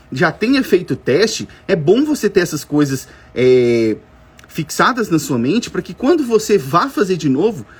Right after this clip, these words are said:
você não precise se preocupar com isso aqui, porque você já sabe como que vai ser. Então,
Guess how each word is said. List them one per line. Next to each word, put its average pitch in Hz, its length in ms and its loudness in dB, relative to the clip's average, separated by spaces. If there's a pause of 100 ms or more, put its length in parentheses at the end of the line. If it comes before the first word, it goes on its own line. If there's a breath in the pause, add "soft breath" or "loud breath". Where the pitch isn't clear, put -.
(160 loud breath)
você 190 220 -2
não 240 160 0
precise 233 520 -4
se 202 120 -10
preocupar 175 540 0
com 185 140 -6
isso 196 220 -6
aqui, 160 180 -8
porque 160 280 -8
você 175 280 -4
já 208 160 -4
sabe 214 480 -4
como 156 220 -2
que 147 120 -10
vai 139 180 0
ser. 95 200 -8 (400 loud breath)
Então, 185 240 -2